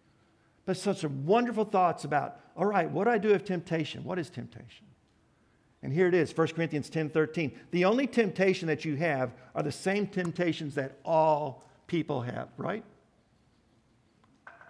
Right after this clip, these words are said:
Same temptations that all people have. They're the same, they're the similar or similar. Methods may differ, but they're the same or similar.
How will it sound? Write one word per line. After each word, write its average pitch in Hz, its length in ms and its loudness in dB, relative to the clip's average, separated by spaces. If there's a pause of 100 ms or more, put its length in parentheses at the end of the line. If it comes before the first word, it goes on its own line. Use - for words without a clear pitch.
(120)
Same 269 400 2
temptations 240 640 4
that 190 100 6
all 233 340 8
people 240 380 2
have. 175 420 4 (1300)
They're 170 140 0
the 147 80 -2
same, 240 600 2 (640)
they're 180 120 2
the 214 80 -2
similar 202 580 2
or 196 160 -2
similar. 202 540 -2 (320)
Methods 170 400 -2
may 214 140 4
differ, 208 440 2 (840)
but 117 100 -14
they're - 80 -4
the 160 80 -4
same 214 400 2
or 233 80 2
similar. 196 560 2